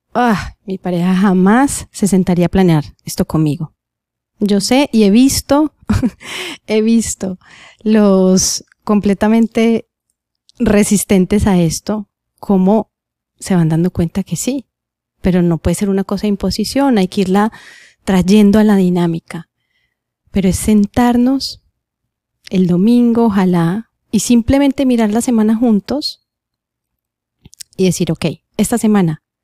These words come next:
hay esta cita de este niño, hay esta cita de la niña, hay esto con esto, eh,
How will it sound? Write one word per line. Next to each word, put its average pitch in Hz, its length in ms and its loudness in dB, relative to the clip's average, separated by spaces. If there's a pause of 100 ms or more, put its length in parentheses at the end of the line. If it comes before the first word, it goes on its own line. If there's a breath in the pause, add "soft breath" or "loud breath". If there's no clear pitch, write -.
(520)
hay 170 200 2
esta 170 220 -2
cita 170 500 -10 (140)
de 185 340 -2
este 233 380 -4
niño, 254 440 0
hay 185 140 -2
esta 165 180 -6
cita 175 260 -4
de 170 80 -2
la 160 100 -4
niña, 226 440 0
hay 185 200 -2
esto 170 200 -6
con 196 180 -4
esto, 240 400 -6 (540)
eh, 180 320 0